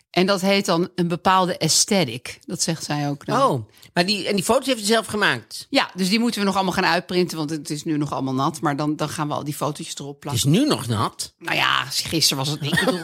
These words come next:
Speaker 1: <laughs> gisteren was het nog nat.
Speaker 2: Maar, en dan heb je, eh,
Speaker 1: Ik heb alles geschilderd.
Speaker 2: plafond ook?
Speaker 1: Nee.
Speaker 2: Oh.
Speaker 1: Dat vind ik
Speaker 2: Dat is juist heel leuk.
Speaker 1: Oh ja?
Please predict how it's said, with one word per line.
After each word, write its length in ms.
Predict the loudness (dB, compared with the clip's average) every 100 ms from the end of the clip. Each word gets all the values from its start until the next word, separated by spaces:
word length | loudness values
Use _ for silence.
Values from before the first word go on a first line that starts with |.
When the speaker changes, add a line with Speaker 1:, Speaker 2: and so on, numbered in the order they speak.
| 0
Speaker 1:
<laughs> 80 | 0
gisteren 220 | 0 0
was 80 | -2
het 100 | 0
nog 180 | -2 0
nat. 440 | 0 0 2 -2 -2 _ -10 -10 -8 -10 -6
Speaker 2:
Maar, 360 | 0 2 0 -4 -2 0
en 80 | 0
dan 120 | 0
heb 180 | -2 -2
je, 160 | -6 -8 -8
eh, 100 | -6 0 2
Speaker 1:
Ik 60 |
heb 120 | 2 2
alles 280 | 2 2
geschilderd. 600 | -2 -2 0 -2 -2 -6 -2
Speaker 2:
plafond 340 | 0 4 4
ook? 380 | 2 0 -12 _ _
Speaker 1:
Nee. 240 | -2 0 -2 _ 0
Speaker 2:
Oh. 240 | 0 0 -8
Speaker 1:
Dat 180 | -14 -10
vind 180 | -6 -6
ik 60 | -2
Speaker 2:
Dat 100 | 0
is 60 |
juist 240 | 2 2 0
heel 180 | 0
leuk. 420 | 2 2 0 -6 -20 _ _ _ _ _ _ _
Speaker 1:
Oh 220 | -2 0
ja? 160 | 0